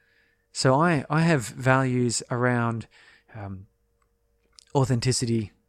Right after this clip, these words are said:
integrity, and, uh, family, um, health, and probably some others that I can't think of right now.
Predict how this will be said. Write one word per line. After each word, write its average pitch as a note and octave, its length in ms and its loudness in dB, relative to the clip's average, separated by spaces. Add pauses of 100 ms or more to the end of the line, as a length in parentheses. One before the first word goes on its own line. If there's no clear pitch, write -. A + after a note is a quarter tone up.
(180)
integrity, A#2+ 680 -2 (340)
and, A2+ 600 -4 (100)
uh, G#2 360 -10
family, B2+ 760 -2 (960)
um, A2+ 760 -12 (300)
health, - 520 -4 (1800)
and A2 520 -10 (1600)
probably B2 260 -4
some A#2+ 180 -4
others A#2 320 -2
that - 100 -4
I - 20 -10
can't - 360 -6
think B2 160 -4
of A2+ 140 -4
right A#2 300 -6
now. A#2 360 -8